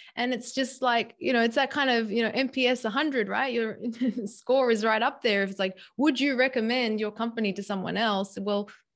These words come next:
when they do, that's, that's a huge, um,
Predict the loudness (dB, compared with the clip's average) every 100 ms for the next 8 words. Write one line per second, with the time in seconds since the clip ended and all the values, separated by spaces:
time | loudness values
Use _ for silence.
0 | _ _ 2 4 4 2 2 4 4 4
1 | 2 -4 -10 -20 _ -2 -2 -4 -4 -2
2 | 0 -2 -2 -2 0 0 -4 -8 -6 -4
3 | -4 -8